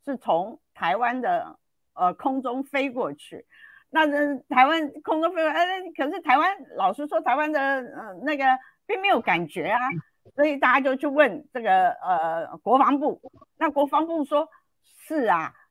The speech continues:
但是我们为什么没有发防空警报呢？是因为呢，它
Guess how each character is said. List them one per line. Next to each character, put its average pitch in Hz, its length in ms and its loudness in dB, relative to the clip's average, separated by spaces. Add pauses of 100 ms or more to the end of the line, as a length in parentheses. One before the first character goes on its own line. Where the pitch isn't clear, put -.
但 285 160 -2
是 294 80 -2
我 226 100 -2
们 233 180 -4
为 320 320 0
什 196 200 -6
么 190 120 0
没 226 140 -6
有 208 160 0
发 220 360 -2
防 190 280 -8
空 277 240 -2
警 165 260 -6
报 208 260 2
呢？ 165 180 -8 (280)
是 320 160 -4
因 330 280 0
为 320 160 4
呢， 254 240 0
它 294 260 -4